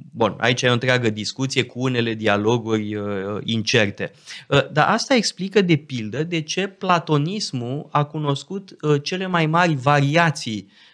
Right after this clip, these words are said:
uh, doctrinale, uh, în decursul antichității. Pentru că, uh, platonismul de după Platon este un platonism care pune accentul pe acele dialoguri aporetice despre care vorbeam mai devreme,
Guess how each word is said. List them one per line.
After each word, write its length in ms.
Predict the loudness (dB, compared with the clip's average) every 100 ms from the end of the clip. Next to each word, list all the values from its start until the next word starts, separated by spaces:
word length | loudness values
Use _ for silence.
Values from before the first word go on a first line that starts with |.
| _
uh, 220 | 0 2
doctrinale, 1040 | 2 0 0 -2 2 4 4 4 2 0 -6
uh, 340 | -4 -2 -2 -4
în 280 | -4 -4 -4
decursul 440 | -6 -2 -2 0
antichității. 720 | 0 0 -10 -4 0 0 -2
Pentru 300 | -10 -6 -6
că, 320 | 0 4 4 2 -4
uh, 60 | -6
platonismul 800 | 0 0 2 0 0 -4 -4 -6 -4
de 160 | 2 2
după 380 | 6 4 4 0
Platon 600 | 4 4 4 2 -2 -2 -14 -20 -20
este 340 | -4 0 0
un 60 | -2
platonism 760 | 2 2 2 -2 -2 -4 -6 -4
care 280 | -2 -2
pune 260 | -2 -4 0
accentul 760 | 0 0 -2 -2 -2 -2 -4 -6
pe 160 | -2 0 2 0 -2 -2
acele 360 | -2 -2 0 -2
dialoguri 640 | 0 2 2 0 0 2
aporetice 720 | 2 2 4 6 4 2 -8
despre 340 | -8 -8 -4 -2
care 240 | 0 -2
vorbeam 420 | -2 -6 -2 -2
mai 160 | 0 -2
devreme, 560 | -2 -10 -12 -8 -6